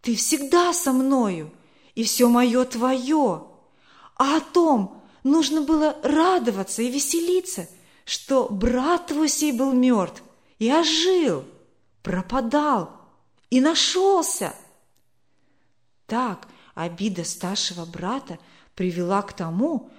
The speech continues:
что нарушились отношения с близкими в семье. А нужно было бы радоваться,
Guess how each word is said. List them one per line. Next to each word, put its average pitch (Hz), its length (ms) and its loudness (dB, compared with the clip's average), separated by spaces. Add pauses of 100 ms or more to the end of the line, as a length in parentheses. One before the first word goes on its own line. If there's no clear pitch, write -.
(140)
что - 280 -6
нарушились 226 680 -2
отношения 269 760 -4
с 202 140 -6
близкими 220 720 -4
в 269 80 -8
семье. 262 640 -4 (960)
А 240 140 4
нужно 311 480 2
было 170 320 -8
бы 156 220 -16 (220)
радоваться, 269 880 -4